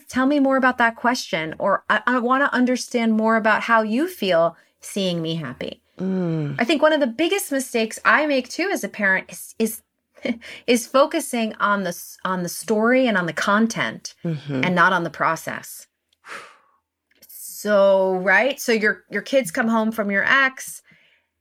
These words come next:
Speaker 1: they have this whole story of what happened, what happened, what happened, and then we went to bed late, and then blah, blah, we had candy and all this stuff.
Speaker 2: <gasps>
Speaker 1: And you're triggered, and you're feeling all the feelings, right? And you're
Speaker 2: Uh-huh.
Speaker 1: noticing all this rage at your ex.
Speaker 2: Uh-huh.
Speaker 1: And so what if we were to stay away from the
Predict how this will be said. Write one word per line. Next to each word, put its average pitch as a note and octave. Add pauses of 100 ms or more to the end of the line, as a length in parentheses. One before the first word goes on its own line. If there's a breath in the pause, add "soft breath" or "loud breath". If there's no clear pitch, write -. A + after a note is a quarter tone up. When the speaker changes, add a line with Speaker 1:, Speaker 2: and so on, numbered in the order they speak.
(260)
Speaker 1:
they A3+
have A#3+
this G#3
whole F4
story E4
of C#4
what C4+
happened, B3
what G#3
happened, F#3+
what G#3
happened, D4
and A#3
then G#3+
we G3
went F#3
to -
bed C#4
late, C4
and A3
then F#3 (100)
blah, D4+
blah, A#3+
we G#3
had F3+
candy D4+
and A3+
all C#4+
this C#4
stuff. F#3+ (120)
Speaker 2:
<gasps> -
Speaker 1:
And G#3+
you're F#3
triggered, F3+
and F3
you're F#3
feeling F#3+
all F3
the A3
feelings, F3
right? A#3
And G#3
you're G3
Speaker 2:
Uh-huh. F#3
Speaker 1:
noticing F#3+
all F3+
this G#3+
rage F#3
at F#3+
your G3+
ex. F3
Speaker 2:
Uh-huh. G3 (520)
Speaker 1:
And A#3
so A#3+
what A#3+
if D#4
we D#4
were D4
to B3+
stay B3
away A3+
from C#4
the G3